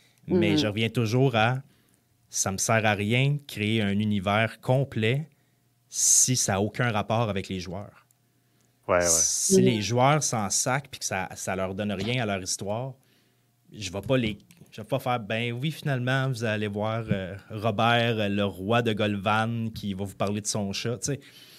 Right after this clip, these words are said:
Speaker 3: Ouais, ouais.
Speaker 1: je, parce que j'avais prévu ça il y a quatre ans quand j'ai écrit mon, tu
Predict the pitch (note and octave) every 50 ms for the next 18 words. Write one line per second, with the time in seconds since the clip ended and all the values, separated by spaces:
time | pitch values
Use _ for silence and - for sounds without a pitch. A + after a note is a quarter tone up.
0 | - - G2 F2+ F2 F2 E2+ E2+ E2 - - - C#3 B2 A2+ A#2 C3+ B2 B2+ C#3
1 | - C3+ C#3+ C3+ G#2 A#2+ B2 - D#3+ D#3+ D#3 C3+ A#2+ - - - A2+ - - A2
2 | B2+ B2+ B2+ A#2+ B2 A2+ A2 G2+ A2 G#2+ G2+ - - B2 A#2 A2 G#2+ G2+ F2+ -